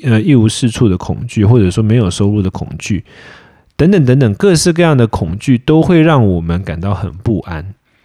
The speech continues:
所以为了解决这些恐惧，我们有些行动是为了解决这些恐惧而去付出的。就像我刚刚举的例子，比如说，呃，有可能我们去爱一个人，或者说我们去赚一笔钱，去申请一份工作，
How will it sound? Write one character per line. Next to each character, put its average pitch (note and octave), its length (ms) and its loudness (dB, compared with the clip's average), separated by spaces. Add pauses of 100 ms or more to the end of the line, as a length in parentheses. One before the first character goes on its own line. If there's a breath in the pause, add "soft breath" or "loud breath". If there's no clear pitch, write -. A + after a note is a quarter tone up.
(200 soft breath)
所 - 180 -2
以 G3+ 80 2
为 A3+ 180 2
了 E3+ 120 2
解 F#2+ 240 -2
决 G2 100 2
这 C3 100 0
些 C3 120 4
恐 F2+ 260 -8
惧， - 80 -16
我 A2+ 60 -2
们 C#3+ 120 2
有 B2 60 4
些 C3 100 0
行 A#2+ 240 -2
动 C#3+ 160 2
是 D3 80 0
为 D#3 140 4
了 G2+ 100 2
解 F2 200 -8
决 F#2 260 -4
这 - 140 -6
些 A#2+ 120 -2
恐 F2 280 -10
惧 G#2+ 160 -6
而 E2+ 160 -6
去 - 480 -2
付 B2 200 -4
出 F2+ 240 -6
的。 - 200 -14 (360 soft breath)
就 E3 140 -4
像 E3 160 2
我 G2 80 -2
刚 A#2+ 140 -2
刚 A#2+ 120 2
举 G#2+ 120 -4
的 D#2+ 100 -12
例 F#2+ 160 -6
子， F#2+ 140 -12
比 F#2+ 140 -8
如 G#2 180 0
说， C#3+ 340 0 (460 loud breath)
呃， F#2+ 520 -4 (1000)
有 D3 100 0
可 C#3+ 120 0
能 G2 120 -2
我 F2 80 -8
们 F2 160 -8
去 A2+ 460 -4
爱 B2+ 160 -4
一 F#2 100 -8
个 F2 100 -12
人， D#2+ 360 -14 (340 soft breath)
或 C#3 160 -2
者 G#2 100 -2
说 A#2+ 200 -2
我 F#2+ 80 -4
们 E2+ 160 -8
去 - 160 -8
赚 D3 200 -6
一 C3 40 -4
笔 A2 120 -12
钱， F#2 400 -8 (320 soft breath)
去 C#3+ 360 0
申 D3+ 200 -4
请 C3+ 140 -6
一 G2 80 -6
份 A2+ 160 -8
工 G#2+ 180 -8
作， G#2+ 280 -6